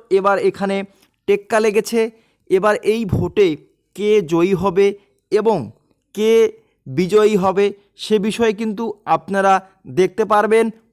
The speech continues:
পঞ্চম দফার ভোট কুড়ি মে শুরু হতে চলেছে। আগের দু হাজার উনিশ সালে হুগলিতে যে ভোট পেয়েছিল বিজেপি, সেটা কিন্তু এখানে উল্লেখ করে দিয়েছে। আপনারা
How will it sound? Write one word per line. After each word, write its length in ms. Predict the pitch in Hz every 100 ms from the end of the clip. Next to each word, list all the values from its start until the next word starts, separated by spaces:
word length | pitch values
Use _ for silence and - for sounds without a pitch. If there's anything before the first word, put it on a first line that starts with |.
| _
পঞ্চম 420 | 190 214 214 240 226
দফার 300 | 220 214 220 165
ভোট 240 | 165 190 196 _ _
কুড়ি 280 | - 226 233 208
মে 200 | 196 196 196 _
শুরু 260 | - - 180
হতে 180 | 165 156
চলেছে। 380 | 151 135 117 98 - 143 175
আগের 240 | 196 247 196
দু 100 | 208 226
হাজার 320 | 220 233 233 -
উনিশ 260 | 202 226 -
সালে 220 | 220 220 180
হুগলিতে 540 | 143 170 208 220 180 160 160 _ _ 135 123
যে 100 | 214 226 160
ভোট 240 | 170 202 208 _
পেয়েছিল 400 | 196 190 196 208 185 156
বিজেপি, 400 | 170 165 185 175 170 - _ _
সেটা 220 | - 196
কিন্তু 240 | 208 220 214 208
এখানে 200 | 226 214 -
উল্লেখ 280 | 185 196 202
করে 180 | 196 196
দিয়েছে। 340 | 185 160 - 98 -
আপনারা 340 | 135 - 190